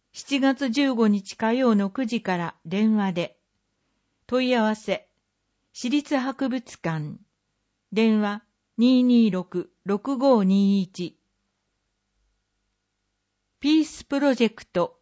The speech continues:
映画上映会。アイディー、零一零零四零五。劇場版、アナウンサーたちの戦争を上映します。先着、各三百名。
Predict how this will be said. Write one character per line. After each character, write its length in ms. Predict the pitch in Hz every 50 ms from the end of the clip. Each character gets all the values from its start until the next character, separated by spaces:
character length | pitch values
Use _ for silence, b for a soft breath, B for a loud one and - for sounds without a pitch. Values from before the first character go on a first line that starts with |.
| _ _ _
映 220 | - 220 254 277 277
画 200 | 277 277 277 277
上 380 | 240 254 247 254 277 277 277
映 160 | 269 247 214 190
会。 440 | - - 156 156 156 143 - - _ _ _ _ _ _ _ _ _ _ _ _ _ _ _ _ _ _ _ _
ア 180 | - 302 247 254
イ 160 | 269 262 220
デ 80 | 240
ィ 160 | 240 220 175 151 165
ー、 20 | - _ _ _ _ _ _ -
零 280 | 196 254 285 294 294
一 260 | 285 277 277 - 220 208
零 280 | 226 233 226 226 226
零 280 | 214 208 208 202 202 208
四 340 | 202 220 240 262 269 269 262
零 300 | 254 240 220 202 190 170
五。 340 | 151 175 165 165 - - _ _ _ _ _ _ _ _ _ _ _ _ _ _ _ _ _ _ _ _ _ _ _ _ _ _ _ -
劇 320 | 202 220 214 - 269 262
場 260 | 233 262 254 247 240 220
版、 400 | 190 208 202 202 196 196 208 - _ _ _ _ _ _
ア 140 | 226 226 233
ナ 180 | 269 294 302
ウ 80 | 302 302
ン 60 | 294
サ 220 | 285 - 254 220 214
ー 40 |
た 160 | 214 - 208 202
ち 160 | - 214 202
の 140 | 196 190 190
戦 240 | 190 - 208 226
争 500 | 254 233 - - - 214 208 196 185 - - _ _ _ _ _
を 140 | 220 226
上 300 | 226 185 214 233 240 226
映 160 | 226 220 220 214
し 180 | - - 185
ま 160 | 180 180 185
す。 240 | 190 - - - _ _ _ _ _ _ _ _ _ _ _ _ _ _ _ _
先 320 | _ - 254 269 277 254
着、 500 | 240 - 247 220 - - 226 196 - _ _ _ _ _ _ _
各 260 | - 285 285 285 - 226
三 300 | - - 262 269 269 262
百 320 | 262 254 240 - - 226
名。 400 | 196 185 170 160 151 131 107 -